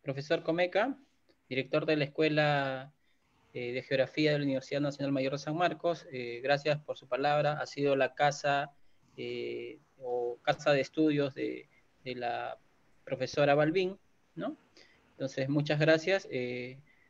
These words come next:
a continuación, seguimos, eh, con la presentación, homenaje, eh,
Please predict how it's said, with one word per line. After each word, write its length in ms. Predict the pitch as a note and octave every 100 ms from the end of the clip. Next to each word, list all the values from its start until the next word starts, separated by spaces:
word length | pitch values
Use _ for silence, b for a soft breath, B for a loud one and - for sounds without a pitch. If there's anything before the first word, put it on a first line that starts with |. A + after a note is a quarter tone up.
| -
a 100 | C3+
continuación, 720 | C#3 D3 D3 D3 G3 G3+ G3+
seguimos, 640 | E3 F3 F#3 F#3+ F#3 F3 -
eh, 640 | C3+ C3 B2+ B2+ B2 D3+ - _ _ _ _ _ _ _ _ _ _ _
con 400 | C#3+ C3+ C3 C3+ - _ _ _ -
la 140 | C3+
presentación, 720 | C#3 D3 C#3 C#3 - F3 F3 F3+
homenaje, 720 | D3 C#3+ D#3+ D#3+ F3 E3+ -
eh, 520 | C3 B2 A#2+ B2 -